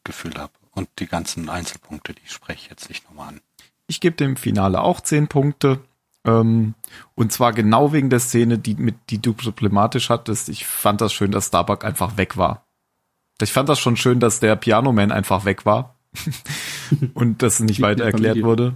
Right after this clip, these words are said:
Speaker 2: Und ich fand das auch wieder schön, dass Starbuck einfach weg war. Und ich fand diese, diese Endszene, äh, natürlich mit, ähm, dem alten Mann, also Adama und Roslin, fand ich auch sehr schön. Alles sehr bewegend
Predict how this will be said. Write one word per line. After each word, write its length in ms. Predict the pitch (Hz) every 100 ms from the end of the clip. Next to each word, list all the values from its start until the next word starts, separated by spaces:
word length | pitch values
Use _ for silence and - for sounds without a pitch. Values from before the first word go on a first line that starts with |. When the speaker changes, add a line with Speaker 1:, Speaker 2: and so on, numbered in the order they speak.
| - -
Speaker 2:
Und 160 | 110
ich 60 | 101
fand 160 | 110
das 100 | 101
auch 60 | 98
wieder 160 | 98 95
schön, 180 | 101
dass 140 | 95 -
Starbuck 400 | 92 95 98 -
einfach 320 | 92 101 98
weg 160 | 95 -
war. 160 | 98
Und 100 | 214
ich 80 | 202
fand 220 | 151 135
diese, 260 | 131 113 110 - -
diese 440 | 107 98 104 -
Endszene, 600 | 104 98 - - 104 104
äh, 280 | 101 - 104 95
natürlich 440 | 92 - 92 -
mit, 300 | 92 - -
ähm, 440 | 101 92 92 90 95 _ _ -
dem 440 | 95 90 87 92 - _ _ _ _ _ _ - -
alten 260 | 92 -
Mann, 300 | 92 95 95
also 420 | 92 90 95 85
Adama 480 | - 92 85 87 87
und 360 | 87 92 87 -
Roslin, 560 | 101 - 104 95 95 101 _ _ _
fand 220 | - 90
ich 100 | 85 90
auch 120 | -
sehr 140 | 98
schön. 320 | - 92 95 104 _ _ _ _ _ _ _ -
Alles 380 | 101 95 104 -
sehr 160 | 98
bewegend 760 | 92 95 139 143 139 139 -